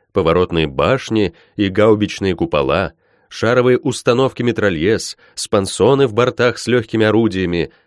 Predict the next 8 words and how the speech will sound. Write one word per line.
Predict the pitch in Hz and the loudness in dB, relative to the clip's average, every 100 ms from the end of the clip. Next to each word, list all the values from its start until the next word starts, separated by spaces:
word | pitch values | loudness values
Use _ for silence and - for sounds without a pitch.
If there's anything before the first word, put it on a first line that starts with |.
| _ - | _ -6
броневые | 110 104 110 120 | -2 2 2 2
плиты, | 95 82 107 156 - 101 71 _ - | 2 -2 -2 -2 0 0 -2 _ -2
размалеванные | 101 92 104 120 110 104 104 | -2 0 2 2 2 2 0
бело-серыми | 95 104 101 - 110 101 98 | 0 0 0 0 0 0 0
линиями | 98 98 92 90 85 - _ | -2 -2 -2 -2 -4 -8 _
и | 123 | -4
многоугольниками. | 107 110 110 95 92 82 73 - 64 53 _ _ _ _ _ | -2 0 0 0 -2 -2 -6 -8 -12 -14 _ _ _ _ _
Спансон — | - - 143 147 - 85 65 | -16 -6 -4 -4 -2 -2 -4